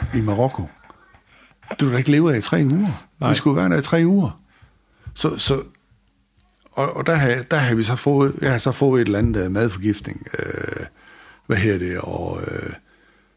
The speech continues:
Speaker 1: jeg troede, jeg ville blive klar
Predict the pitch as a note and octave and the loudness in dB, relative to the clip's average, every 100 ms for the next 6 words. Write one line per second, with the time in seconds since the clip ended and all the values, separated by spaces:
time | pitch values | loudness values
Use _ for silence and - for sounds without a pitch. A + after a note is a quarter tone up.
0 | _ _ _ - - - - - _ - | _ _ _ -20 -20 -20 -20 -20 _ -2
1 | - - D#3+ E3 B2+ G#2+ G2+ F#2 A#2+ G#2+ | -2 2 4 6 4 2 0 0 2 0
2 | D#2+ - | -2 -6